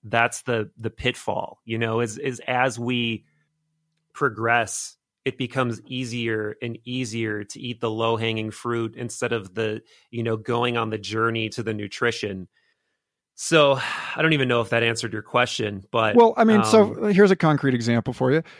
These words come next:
Speaker 2: Um, in, in terms of participating in, you know, the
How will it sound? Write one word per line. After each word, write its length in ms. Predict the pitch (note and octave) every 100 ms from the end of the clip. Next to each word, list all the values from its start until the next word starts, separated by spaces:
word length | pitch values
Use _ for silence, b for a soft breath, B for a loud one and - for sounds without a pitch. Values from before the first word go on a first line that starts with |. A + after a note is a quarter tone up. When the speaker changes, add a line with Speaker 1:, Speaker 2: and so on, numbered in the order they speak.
| B B
Speaker 2:
Um, 500 | D3+ D3 D3+ D3 D3+ _ _ _ _ _
in, 360 | E3+ E3+ E3 E3
in 180 | - D#3
terms 320 | D#3 E3 E3+
of 140 | E3 -
participating 760 | D#3+ - C#3+ D3+ D3+ D3 D3
in, 340 | C#3+ C3 C3 C3 - -
you 120 | - C3+
know, 320 | A#2+ A#2+ A#2+
the 680 | A#2+ A#2+ A#2 A#2 A#2 A#2